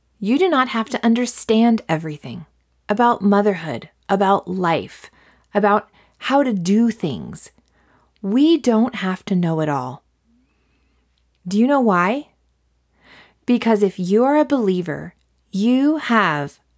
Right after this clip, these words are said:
the Holy Spirit living inside of you. And He is there to comfort you.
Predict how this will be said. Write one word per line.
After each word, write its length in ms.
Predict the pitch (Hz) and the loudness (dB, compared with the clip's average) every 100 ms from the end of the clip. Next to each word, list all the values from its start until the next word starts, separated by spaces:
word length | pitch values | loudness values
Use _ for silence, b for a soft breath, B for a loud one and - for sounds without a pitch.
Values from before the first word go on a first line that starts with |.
| _ - | _ -2
the 140 | 214 | -2
Holy 500 | 208 226 247 285 311 | 0 0 2 2 0
Spirit 520 | - - 190 160 - - | -2 -2 0 0 -2 -6
living 720 | 208 202 226 254 262 285 285 - | -2 2 4 2 0 -4 -6 -6
inside 680 | 220 233 240 247 - 196 208 | 0 2 2 -2 -2 0 0
of 140 | 185 160 | 0 -4
you. 320 | 143 - - _ _ _ _ _ _ _ B B B B B | -10 -12 -18 _ _ _ _ _ _ _ B B B B B
And 200 | 208 208 | 2 2
He 600 | - - 320 277 175 - | -2 -2 2 2 0 -2
is 220 | 190 196 - | -2 -2 -2
there 540 | 233 285 226 - - b b b b b _ _ - | 0 2 2 -2 -8 b b b b b _ _ -12
to 260 | - 226 185 | -2 0 0
comfort 580 | - - 294 320 320 - | -2 -2 -2 0 -2 0
you. 380 | 302 311 320 | 2 2 0